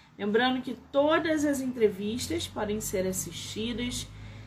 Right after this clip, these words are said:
pelo canal do YouTube, Spotify, Anchor e Amazon Music, do livro Não Me Livro. Então já corre lá, já se inscreve pra acompanhar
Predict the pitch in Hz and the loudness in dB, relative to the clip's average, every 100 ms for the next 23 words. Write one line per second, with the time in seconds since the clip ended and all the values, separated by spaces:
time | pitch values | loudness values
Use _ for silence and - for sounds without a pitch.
0 | - - 226 226 226 214 214 208 202 202 | -12 -4 -4 0 2 4 4 4 4 6
1 | 196 - 311 349 330 320 - - 269 - | 4 2 2 2 2 -2 -2 -4 -4 -4
2 | - - 226 220 220 214 214 - 202 208 | -10 -4 0 2 2 2 0 -2 0 0
3 | - - 208 208 214 220 214 220 214 208 | -4 -12 -4 -2 0 -2 -2 -2 0 2
4 | 202 185 175 - - - - - - - | 2 2 -2 -6 -8 -20 -20 -20 -20 -12
5 | 175 180 185 208 269 330 262 294 311 311 | -2 0 2 2 4 4 4 -2 -2 0
6 | 285 254 240 247 247 254 262 254 214 208 | -2 -2 -2 -2 0 0 -2 -2 0 2
7 | 185 170 160 165 170 170 165 175 - - | 0 -2 -6 -8 -10 -10 -8 -8 -8 -12
8 | - 180 190 214 226 220 208 208 _ _ | -8 -4 -2 0 2 2 0 -4 _ _
9 | _ _ - - - - 208 214 214 - | _ _ -8 -6 -4 -2 0 2 0 -4
10 | - 190 185 180 190 185 - - _ - | -2 2 2 2 -2 -6 -8 -20 _ -4
11 | 196 202 202 - 196 202 202 185 175 180 | 0 0 0 -6 -8 -4 -2 0 -2 -4